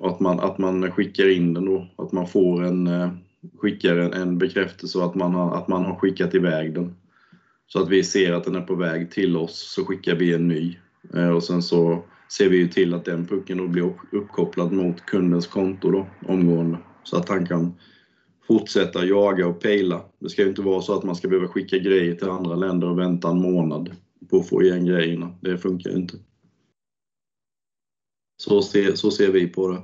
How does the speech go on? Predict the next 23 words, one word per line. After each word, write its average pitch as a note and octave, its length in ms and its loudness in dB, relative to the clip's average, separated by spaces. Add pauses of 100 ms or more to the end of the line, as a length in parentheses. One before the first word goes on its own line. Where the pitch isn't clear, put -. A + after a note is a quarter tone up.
Det G2+ 160 2
var G#2 140 4
ju G#2 140 6
en G2 120 0
sak F#2+ 240 -4
som F#2+ 160 -4
jag F2 320 -2 (1160)
implementerade, F#2 920 0 (280)
eller F#2 320 2
som F2+ 400 -4
jag F2+ 260 2
var F#2 140 0
väldigt... F2+ 460 0 (1500)
Eh, F2 320 8 (1600)
jag F#2+ 260 2
kom F2+ 320 6
ju F#2 120 6
från, F#2+ 320 -4
eh, F#2 240 -4 (460)
butiksvärlden, F#2 880 -2
jaktbutiksvärlden F#2 960 -4
innan, F2 360 -2
och F2 280 -2